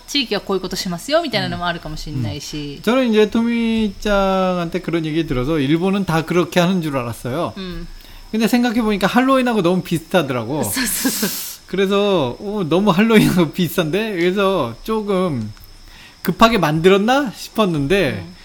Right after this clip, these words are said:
Speaker 2: 토미짱이 어렸을 때부터 했다고 하니까
Speaker 1: 음.
Speaker 2: 너무 급하게 만든 건 아닌 것 같기도 하고.
Speaker 1: 음, なんか、ハロウィンがさ、ここ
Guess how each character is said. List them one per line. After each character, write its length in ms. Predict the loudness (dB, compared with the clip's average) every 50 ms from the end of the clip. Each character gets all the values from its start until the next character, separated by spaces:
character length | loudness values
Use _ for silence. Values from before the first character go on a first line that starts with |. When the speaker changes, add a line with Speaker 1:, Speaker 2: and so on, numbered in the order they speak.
| -20 -20 -20 -12 -8
Speaker 2:
토미짱이 500 | -4 -4 -2 0 2 2 2 2 2 2
어렸을 460 | 4 4 4 4 4 2 -2 -6 -6
때부터 640 | -4 -4 -6 -6 -4 -2 0 0 2 2 4 4 4
했다고 380 | 2 2 0 -2 -2 0 0
하니까 520 | 0 0 -2 -2 -2 0 0 2 2 0 -2
Speaker 1:
음. 320 | -2 -4 -6 -6 -8 -12 -14 -18 -20 -20 -20 -16 -12
Speaker 2:
너무 300 | -6 -2 0 0 0 0 -2
급하게 340 | -2 -2 0 0 0 0
만든 300 | 0 0 0 0 0 -2
건 100 | -2 -2
아닌 200 | -2 0 0 2
것 100 | 2 2
같기도 380 | 2 0 -2 -2 -6 -6 -4 -2
하고. 340 | -4 -4 -4 -6 -6 -4 -4
Speaker 1:
음, 300 | -4 -4 -6 -8 -8 -4 -2
なんか、ハロウィンがさ、ここ 2500 | -2 -2 -2 -4 -6 -6 -10 -16 -18 -18 -14 -10 -6 -4 -2 0 0 0 0 -2 -2 -4 -4 -6 -8 -8 -8 -10 -8 -6 -4 -4 -4 -4 -6 -8 -10 -14 -16 -10 -8 -6 -6 -4 -4 -4 -4 -4 -6 -8 -10